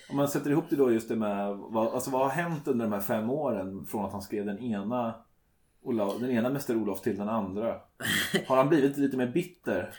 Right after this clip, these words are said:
Speaker 2: Det har bara gått några år här och jag är absolut inte en Strindberg-kännare, ska jag
Speaker 1: Nej.
Speaker 2: säga. Vad jag vet om Strindbergs liv är att han är ju socialist när han, när han är yngre då, så liksom väldigt driven och så. Och när han skriver Inferno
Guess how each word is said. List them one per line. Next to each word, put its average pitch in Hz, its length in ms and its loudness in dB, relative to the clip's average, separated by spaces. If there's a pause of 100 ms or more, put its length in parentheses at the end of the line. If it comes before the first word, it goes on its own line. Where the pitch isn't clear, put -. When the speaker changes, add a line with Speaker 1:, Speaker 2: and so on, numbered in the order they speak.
Speaker 2:
Det 120 100 0
har 151 80 4
bara 180 140 8
gått 233 200 2
några 135 140 2
år 156 220 4
här 107 140 2
och 113 80 0
jag 143 260 4
är 117 60 4 (520)
absolut 143 800 0
inte 113 240 -6
en 101 60 -4
Strindberg-kännare, 98 760 -6
ska 127 120 -8
jag 120 80 0
Speaker 1:
Nej. 135 260 2 (280)
Speaker 2:
säga. 110 140 -2
Vad 127 120 8
jag 135 80 6
vet 196 260 2
om 175 80 -2
Strindbergs 110 460 -2
liv 95 220 -2
är 92 120 -2
att - 120 -8
han 110 160 -4
är 110 100 0
ju 131 320 2
socialist 139 760 -2
när 160 160 -4
han, 139 220 -4
när 127 400 -6
han 120 100 -2
är 117 80 0
yngre 90 340 -6
då, 82 220 -8
så - 140 -10
liksom - 240 -10
väldigt 98 240 -2
driven 92 260 -4
och - 60 -6
så. 82 200 -6
Och 101 280 -2
när 107 80 -4
han 113 100 -2
skriver 101 220 0
Inferno 104 720 -4